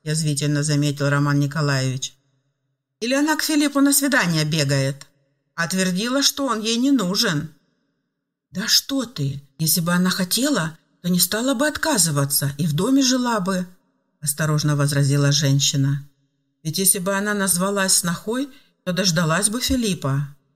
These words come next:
Да и всё тут. Она же сама не стала». «Молчи, женщина», перебил её муж, и она привычно замолчала.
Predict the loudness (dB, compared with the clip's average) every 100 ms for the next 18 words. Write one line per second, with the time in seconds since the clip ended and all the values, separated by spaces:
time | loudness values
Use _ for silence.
0 | _ -2 0 2 2 0 -2 -6 -8 -12
1 | _ _ _ _ _ _ _ -10 -2 0
2 | 2 2 2 2 2 0 0 0 0 0
3 | -2 -6 _ _ _ _ _ -6 -4 0
4 | 0 2 2 2 2 2 2 2 0 -4
5 | -14 -8 -4 -2 -2 -2 0 2 2 2
6 | 2 -2 -2 0 0 0 -2 -2 0 -2
7 | -2 0 0 -2 -2 -2 -2 -2 -6